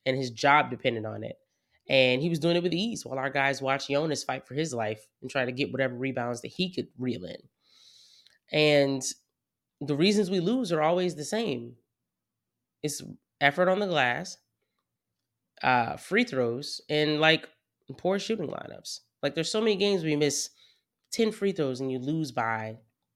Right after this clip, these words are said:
five or less. You miss twelve free throws, lose by one point. Like, that is infuriating, and it'll drive you insane, because why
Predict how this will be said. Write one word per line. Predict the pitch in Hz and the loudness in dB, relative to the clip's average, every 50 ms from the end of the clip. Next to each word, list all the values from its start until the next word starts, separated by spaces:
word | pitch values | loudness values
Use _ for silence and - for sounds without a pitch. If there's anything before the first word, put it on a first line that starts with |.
| _ _ _ _ _ | _ _ _ _ _
five | _ 147 123 117 110 113 | _ 4 4 4 2 -2
or | 113 | -6
less. | 117 120 - - - - - - _ _ _ _ _ _ _ _ _ | -6 -6 -6 -6 -8 -8 -10 -12 _ _ _ _ _ _ _ _ _
You | 160 165 | -2 0
miss | 170 165 | 0 0
twelve | - - - 196 196 196 196 | -2 0 2 4 4 4 2
free | - 185 180 | 0 -2 -2
throws, | 180 - 139 127 123 117 - _ _ _ _ _ _ _ _ _ | 0 -2 -4 -2 -4 -6 -8 _ _ _ _ _ _ _ _ _
lose | - 156 147 | -4 -4 -2
by | 123 139 113 | -2 -2 -2
one | 113 113 117 135 131 123 123 | -2 0 2 4 4 4 2
point. | - 123 123 117 120 _ _ _ _ _ _ _ _ _ _ _ _ _ _ _ _ _ _ _ - | 0 -4 -6 -6 -8 _ _ _ _ _ _ _ _ _ _ _ _ _ _ _ _ _ _ _ -6
Like, | 165 135 131 117 123 | -4 -4 -2 0 0
that | 143 143 160 180 | 0 0 2 0
is | 175 165 - - - | -2 -2 -4 -4 -2
infuriating, | 135 120 117 117 - _ _ _ _ _ 170 170 170 170 170 156 143 135 127 120 110 107 107 110 - - | -2 -2 -2 -4 -8 _ _ _ _ _ 4 6 6 6 6 6 4 4 4 0 -2 -4 -8 -12 -8 -4
and | 143 | -2
it'll | 139 135 127 123 127 123 | 0 0 0 0 -2 -2
drive | 123 120 - 139 135 139 147 143 135 | -4 -4 -2 0 2 2 2 0 -2
you | 135 131 123 | -4 -4 -4
insane, | 123 117 107 - - - - 151 151 143 135 127 117 | -4 -6 -6 -6 -4 0 2 4 4 4 2 2 0
because | 113 123 - - 139 123 | -2 -4 -4 -4 -6 -4
why | 131 127 120 123 131 131 147 156 151 135 120 110 110 110 113 | -4 -6 -4 0 2 4 4 4 4 2 0 -4 -10 -12 -14